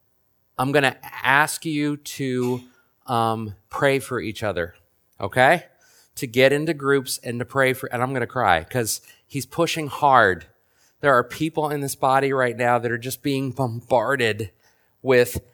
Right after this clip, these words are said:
health problems and family problems, and there are people that are near and dear to us that are hurting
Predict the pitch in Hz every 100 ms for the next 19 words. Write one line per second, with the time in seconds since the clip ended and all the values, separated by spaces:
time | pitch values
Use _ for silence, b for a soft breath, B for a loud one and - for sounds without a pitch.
0 | _ - 151 147 151 - 147 131 131 135
1 | 123 117 123 107 - 147 143 147 143 139
2 | - 139 123 120 113 117 - 123 113 104
3 | B - 139 135 180 170 151 151 143 135
4 | 147 160 175 180 156 139 127 135 160 -
5 | 117 123 123 - 135 131 - 175 170 147
6 | 127